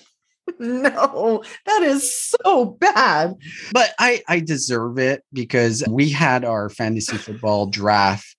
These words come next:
Speaker 2: at someone's house. And my buddy J D that runs the league gained a lot of weight. So the first thing I said to him, I'm like, "Dude, you got fat." <laughs> And he,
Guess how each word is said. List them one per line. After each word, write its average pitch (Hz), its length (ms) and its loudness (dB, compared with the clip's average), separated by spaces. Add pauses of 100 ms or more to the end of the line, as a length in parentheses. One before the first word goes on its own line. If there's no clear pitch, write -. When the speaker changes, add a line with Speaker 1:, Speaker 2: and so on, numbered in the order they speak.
(120)
Speaker 2:
at 107 180 -4
someone's 117 420 -2
house. 123 460 0 (720)
And 156 160 4
my 151 120 4
buddy 160 340 2
J 139 420 0
D 135 280 -2
that 113 200 -2
runs 120 300 -4
the 123 100 -4
league 120 580 -2 (200)
gained 135 260 2
a 123 40 0
lot 113 200 2
of 104 80 -2
weight. 107 300 -2
So 120 100 -6
the 110 80 -8
first 151 340 -2
thing 131 160 0
I 110 80 0
said 127 320 -2
to 123 120 -6
him, 110 140 -2
I'm 104 140 -4
like, 95 260 -4 (420)
"Dude, 123 580 -2 (120)
you 123 180 0
got 92 320 -2
fat." - 840 -2 (600)
<laughs> - 100 -14 (1040)
And 185 220 2
he, 175 280 2